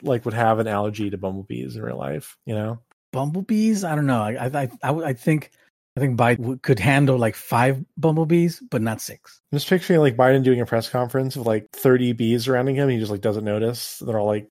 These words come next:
Speaker 1: stinging him over and over again.
Speaker 2: Uh, that's really Mike Pence right there.
Speaker 1: <laughs> Yeah, Mike, Mike Pence and the Fly, classic meme. Anyhow, wow. Yeah, let's, let's, let's talk about the, the narration real bit
Speaker 2: All right.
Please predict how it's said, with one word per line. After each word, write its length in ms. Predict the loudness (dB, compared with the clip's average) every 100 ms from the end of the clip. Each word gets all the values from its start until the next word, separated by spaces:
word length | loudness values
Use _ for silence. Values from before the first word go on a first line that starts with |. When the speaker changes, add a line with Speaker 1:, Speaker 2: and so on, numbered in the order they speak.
| -18
Speaker 1:
stinging 380 | -10 -4 -2 -2
him 120 | 0
over 160 | -2 0
and 80 | -2
over 160 | -2
again. 360 | -4 -4 -4 -8 _ _
Speaker 2:
Uh, 160 | -10 -6
that's 220 | -6 -4
really 140 | -2 -2
Mike 200 | -2 -2
Pence 220 | -4 -4
right 320 | -4 0 0
there. 200 | 0 -6 -14
Speaker 1:
<laughs> 40 | _ _ _ 4 4 4
Yeah, 360 | 4 6 4 0
Mike, 320 | 2 2 4 4
Mike 240 | 2 4
Pence 360 | 2 2 0 -4
and 360 | 0 0 2
the 80 | 0
Fly, 580 | 2 2 2 0 -2 -4 _ -20
classic 800 | -2 0 0 0 -2 -2 -4 -16 -10
meme. 640 | -4 -2 -2 -4 -6 -8 -12 _ _ _
Anyhow, 340 | 0 0 0 -2
wow. 240 | -4 -4 _ 0
Yeah, 80 | 4
let's, 180 | 4 4
let's, 340 | -2 -2 -6
let's 140 | -4 2
talk 200 | 2 2
about 160 | -2
the, 120 | -2
the 80 | -4
narration 640 | -4 -4 -6 -8 -8 -10 -10
real 160 | -8 -4
bit 160 | 0 0
Speaker 2:
All 60 |
right. 140 | -2